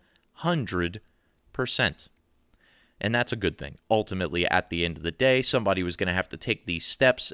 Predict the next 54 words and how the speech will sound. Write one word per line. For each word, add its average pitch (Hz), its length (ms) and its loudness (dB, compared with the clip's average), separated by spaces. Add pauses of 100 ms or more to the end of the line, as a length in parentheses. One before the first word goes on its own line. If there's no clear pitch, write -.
and, 92 300 2
uh, 90 240 4
and 92 100 -6
Texas 101 400 -4
has, 87 300 -2
has 92 140 -2
stood 95 300 2
up 87 160 2
and 80 140 -6
said, 82 160 0
"Okay, - 260 -2
it's 82 140 -4
about 135 300 2
time. 87 400 -2 (420)
We're 107 160 2
gonna 98 200 4
open 80 240 -2
things 76 260 -4
up - 180 -6
here." - 200 -10 (400)
And 110 480 2
instead 135 380 2
of 127 80 2
doing 123 180 0
this 107 160 0
incremental 113 520 -2
bullshit 120 560 2
that 95 260 2
basically 143 440 0
no 110 160 2
one 117 140 0
abides 90 380 4
by 87 180 2
anyway, 95 240 -2
I 113 40 2
don't 127 80 0
know 104 60 -2
if - 100 -4
you 95 60 -2
guys 90 260 2
have 82 120 -8
been 82 120 -6
going 90 240 0
out 90 180 -2
to 85 80 -8
eat 90 240 -6
a 92 60 -2
lot 95 300 0 (240)
during 98 300 0
all 98 240 2
of 95 80 -2
this. 101 260 0 (440)
I 101 180 4
have. 107 400 -2